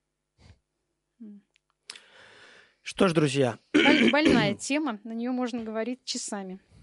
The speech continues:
Speaker 1: <laughs>
Speaker 2: Что ж, друзья, сегодня, я так думаю, мы получили дополнительное подтверждение того факта, что это дело имеет признаки политического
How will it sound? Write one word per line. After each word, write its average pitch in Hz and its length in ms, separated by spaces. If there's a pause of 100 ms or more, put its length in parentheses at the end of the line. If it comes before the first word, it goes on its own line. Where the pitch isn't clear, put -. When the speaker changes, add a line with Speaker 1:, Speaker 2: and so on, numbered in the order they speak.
(240)
Speaker 1:
<laughs> - 1160
Speaker 2:
Что - 240
ж, 185 60
друзья, 139 480
сегодня, 185 540
я 170 60
так 160 220
думаю, 165 300
мы 156 40
получили 156 400
дополнительное 147 600
подтверждение 160 640
того 143 280
факта, - 380
что - 220
это 131 240
дело 190 400 (260)
имеет 151 380
признаки 175 600
политического 127 920